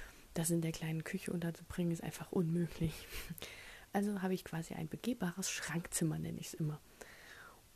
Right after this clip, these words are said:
Und da ist natürlich auch ein Fenster. <laughs> Und mein begehbares Schrankzimmer hat halt leider so die Eigenschaft, man kann die Tür zumachen und sieht das Chaos da drin nicht. Und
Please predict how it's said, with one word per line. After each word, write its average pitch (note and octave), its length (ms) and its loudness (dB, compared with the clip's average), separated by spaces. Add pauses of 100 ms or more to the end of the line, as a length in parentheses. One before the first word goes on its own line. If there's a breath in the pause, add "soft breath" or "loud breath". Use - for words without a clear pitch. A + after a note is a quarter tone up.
Und G3 400 8
da D3 200 0
ist D3+ 140 -6
natürlich G#3 400 -4
auch A3+ 200 -2
ein B3 180 4
Fenster. F3 520 4 (220 loud breath)
<laughs> - 220 -8
Und A3 180 6
mein F3 140 6
begehbares F#3 480 2
Schrankzimmer G#3 540 0 (480 loud breath)
hat - 240 2
halt F3+ 180 4
leider F3+ 240 4
so F#3 120 0
die - 180 -2
Eigenschaft, F#3+ 480 2
man E3+ 100 4
kann G3 200 0
die G3+ 100 0
Tür - 200 -2
zumachen F#3+ 380 6
und F3+ 120 6
sieht - 180 2
das F3 160 2
Chaos G3+ 300 2
da E3 120 0
drin - 240 0
nicht. E3 180 -2
Und E3+ 160 -2